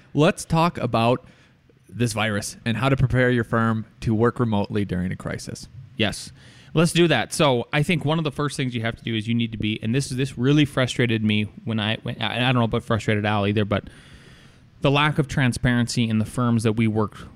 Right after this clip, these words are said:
Speaker 2: for previously, at le-, I'll speak for only the firm I worked for without naming names, the lack of transparency in with financials, how much work was still on the horizon, were clients pulling out,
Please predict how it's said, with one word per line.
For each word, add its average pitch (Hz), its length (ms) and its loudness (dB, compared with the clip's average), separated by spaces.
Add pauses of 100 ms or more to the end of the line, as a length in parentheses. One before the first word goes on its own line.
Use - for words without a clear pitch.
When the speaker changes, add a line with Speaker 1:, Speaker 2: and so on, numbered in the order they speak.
(100)
Speaker 2:
for 110 400 2
previously, 101 880 -2 (720)
at 139 160 2
le-, 143 280 2
I'll 113 220 0
speak 135 240 0
for 120 160 2
only 117 200 4
the 113 100 0
firm 110 240 0
I 101 100 0
worked 98 220 -4
for 98 320 -2
without 110 260 0
naming 107 300 0
names, 101 320 -2
the 123 140 0
lack 123 260 0
of 135 80 0
transparency 117 880 2
in 104 360 0 (100)
with 107 360 0 (400)
financials, 127 840 2 (920)
how 135 280 4
much 135 400 0
work 117 520 -4 (220)
was 117 260 0
still - 300 -2
on 117 140 2
the 113 80 2
horizon, 113 600 2 (300)
were 120 160 0
clients 127 500 -2
pulling 113 440 0
out, 113 300 0